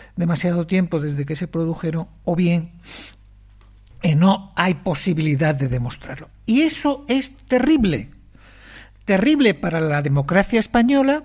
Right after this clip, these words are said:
porque ha sido un, un jefe de Estado muy importante, y sobre todo, por supuesto, en la última época de España, si no el que más. Y en segundo lugar, para la propia figura del rey, sobre el que siempre recaerá la sospecha al no habérsele juzgado y declarado inocente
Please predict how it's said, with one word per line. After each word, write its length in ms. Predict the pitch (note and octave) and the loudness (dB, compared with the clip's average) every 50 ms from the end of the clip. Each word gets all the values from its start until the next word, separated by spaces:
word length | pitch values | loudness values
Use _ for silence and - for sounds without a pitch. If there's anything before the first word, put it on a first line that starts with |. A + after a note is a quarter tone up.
| - - | -6 -6
porque 340 | - D3 C#3 D3 C3+ C#3 - - - | -6 -4 -4 -4 -6 -6 -8 -12 -16
ha 100 | - C#3 | -12 -10
sido 300 | - - - F3 E3 F3 | -8 -4 -4 -2 0 0
un, 420 | F3 F3+ F3 F3 F3+ F3+ F#3 G3 G3 | 2 2 2 2 2 0 -2 -6 -6
un 180 | F#3 F3 F3 - | -4 -4 -4 -4
jefe 280 | - F#3 - - F#3+ | -4 -6 -4 -4 -2
de 100 | E3+ F3+ | -2 -2
Estado 480 | E3+ - - A3+ A#3+ A#3+ G3+ D3+ C3 - - - - - - - - - | -2 -2 0 0 0 2 0 0 -2 -6 -10 -20 -20 -20 -20 -18 -8 -2
muy 300 | D#3+ E3+ G3+ A#3+ B3+ A3+ | 2 4 6 6 6 6
importante, 800 | G3+ E3+ D#3 - E3 D#3+ E3+ - - A3 A#3 A#3+ C4 - D4+ | 4 2 -2 -4 -6 -6 -6 -2 0 2 2 2 0 -2 -4
y 40 | C4 | -4
sobre 240 | - - C3+ G#2 G#2+ | -4 -6 -10 -12 -12
todo, 280 | - - - C3 C3+ | -10 -10 -8 -6 -6
por 200 | C3 B2 B2+ C#3+ | -8 -8 -8 -10
supuesto, 440 | C#3+ - C3+ - F#3+ A3+ G#3+ - E3+ | -8 -10 -8 -6 -4 -6 -4 -4 -6
en 80 | C#3+ B2+ | -6 -6
la 100 | B2+ C3+ | -6 -6
última 380 | C3+ C#3 C#3+ D#3 D3 D#3 D3+ | -8 -8 -6 -6 -6 -4 -4
época 300 | D3 C#3+ D3 D3 C#3 D3+ | -4 -4 -6 -6 -6 -6
de 80 | D3 D#3+ | -6 -6
España, 420 | E3 - - A3 A#3 C4+ D4+ E4 | -6 -6 -4 -4 -4 -2 -4 -6
si 220 | D#4 - - D#3 C3 | -8 -8 -8 -6 -4
no 140 | B2+ C3 B2+ | -4 -4 -4
el 120 | B2+ C3 | -6 -6
que 140 | - D#3 D#3+ | -6 -4 -2
más. 400 | F3+ A3+ D#4 E4+ D#4+ - - - - - _ - - - - - - - - | -2 -2 -2 -4 -10 -16 -20 -20 -20 -20 _ -20 -20 -20 -20 -18 -18 -16 -6
Y 120 | - A3 A3 | 0 2 2
en 80 | A3 | 4
segundo 320 | - - G3 G#3 C4 D#4+ D#4+ | 4 2 2 2 2 2 2
lugar, 240 | D#4 B3+ C#4+ E4+ E4+ | 2 2 2 2 2
para 160 | E4+ D#4+ B3+ | 2 2 2
la 140 | G3 - - | 2 2 0
propia 240 | G#3 A#3+ D#4+ E4 | -2 -2 0 -2
figura 300 | - - A3 B3 D4 E4 | -2 -2 -2 0 2 2
del 140 | F4 E4+ G3+ | 2 0 0
rey, 200 | - A3+ D4 D4+ | 0 0 0 0
sobre 260 | C#4+ - B3+ A3+ F#3+ | 0 0 0 0 -2
el 60 | F3+ F3 | -2 -4
que 140 | - F#3+ | -4 -4
siempre 500 | - - - C4 C#4+ E4 E4 - C#4 G#3+ | -2 0 0 0 0 0 0 0 0 0
recaerá 520 | F3 E3+ E3 - F3 E3+ E3 E3 D#3+ E3+ E3+ | 0 0 0 0 0 2 2 2 2 2 0
la 120 | E3 E3+ | 0 0
sospecha 680 | - - F3 C#3+ - - G3+ E3+ - - D3 D3 C3+ - - - - - - - - | 0 -2 -4 -4 -2 -2 -2 -2 -2 -2 -4 -4 -6 -8 -14 -20 -20 -20 -20 -6 -2
al 200 | A3 G#3+ F#3+ G3+ | 2 2 4 4
no 80 | A3 | 4
habérsele 420 | G#3+ G3+ G#3+ G3+ - G#3+ F#3+ F#3 F3+ | 4 4 2 0 -2 -2 -2 -2 -2
juzgado 440 | - - G3 F3+ F3 G3 G#3 A#3+ | -4 -4 -4 -2 0 0 0 0
y 60 | B3 A3 | 0 0
declarado 640 | A3+ - - F3+ E3 E3 F3+ F3 E3 D#3 D#3 D3+ | 0 0 0 0 0 2 2 0 0 0 0 0
inocente 800 | C#3+ C#3+ C#3 C#3+ C#3 C#3 - F3 D3+ C#3+ C3+ - - B2 B2 | 0 0 -2 -2 -4 -4 -4 -2 -2 -2 -4 -4 -8 -14 -16